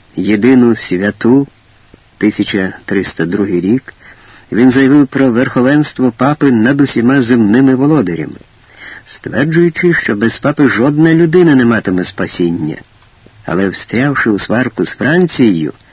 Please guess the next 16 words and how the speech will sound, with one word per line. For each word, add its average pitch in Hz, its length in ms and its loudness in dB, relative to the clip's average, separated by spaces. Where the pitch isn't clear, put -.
хоча 95 360 -4
буллу 110 640 2
написано 101 760 0
на 95 120 -2
догоду 107 380 0
саме 90 340 -4
їй, 117 440 2
папа 156 280 -2
вшукав 160 460 -2
сам 151 300 -2
себе 127 460 -2
і 98 60 2
з 87 100 -8
горя 139 320 0
й 135 100 2
помер, 107 580 -4